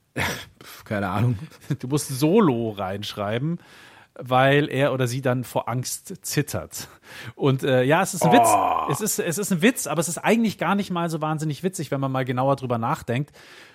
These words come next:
Speaker 2: weil Lampenfieber ist natürlich wirklich einfach ein Ding. Und ein Ding, das viele auch zum Drogenkonsum bringen kann. Und weil wir selber nicht so genau wissen,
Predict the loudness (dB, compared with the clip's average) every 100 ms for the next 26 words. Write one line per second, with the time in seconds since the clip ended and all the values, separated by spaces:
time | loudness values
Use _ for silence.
0 | _ -2 2 4 2 0 -6 -2 2 4
1 | 4 0 -8 _ _ _ _ -4 -4 -2
2 | -2 -2 -2 -2 -2 -10 -8 -8 -8 -8
3 | 0 2 2 -4 -12 _ _ _ _ _
4 | _ _ -2 -2 -4 -4 0 2 2 0
5 | -6 -6 -4 -4 -8 -8 -8 -4 -4 -2
6 | -2 -4 -8 -10 -8 -6 -6 -8 -8 -10
7 | -10 -10 -8 -10 -8 -8 -8 _ -4 0
8 | 0 2 4 4 4 0 -2 -2 0 0
9 | -2 -2 -4 -4 -8